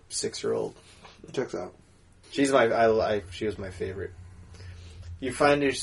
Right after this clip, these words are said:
Speaker 1: I found myself gravitating towards certain groups, certain characters, and I,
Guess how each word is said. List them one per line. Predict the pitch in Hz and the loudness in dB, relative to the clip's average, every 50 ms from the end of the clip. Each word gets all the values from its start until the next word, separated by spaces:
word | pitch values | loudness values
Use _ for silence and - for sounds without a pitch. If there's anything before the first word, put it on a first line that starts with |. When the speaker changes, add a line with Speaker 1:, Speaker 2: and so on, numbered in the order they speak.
| - | 0
Speaker 1:
I | - 127 127 | 0 0 2
found | - 131 127 123 | 2 2 2 2
myself | 117 110 - - 123 113 110 - | 2 0 0 2 2 2 2 2
gravitating | - 113 110 107 104 101 101 - - 104 101 107 104 98 - | 2 4 4 4 4 2 0 0 0 0 0 0 -2 -6 -4
towards | - 104 101 95 90 | 0 0 0 0 0
certain | - - 107 98 95 98 98 | -2 0 0 0 0 -4 -6
groups, | 92 101 101 95 - - | -2 -2 -2 -2 -2 -4
certain | - 101 92 85 92 95 | -6 -6 -6 -6 -8 -10
characters, | - 104 104 104 104 101 - - 107 107 104 95 104 | -8 -8 -6 -6 -6 -6 -4 0 0 0 0 0 -2
and | 107 | 0
I, | 104 | 2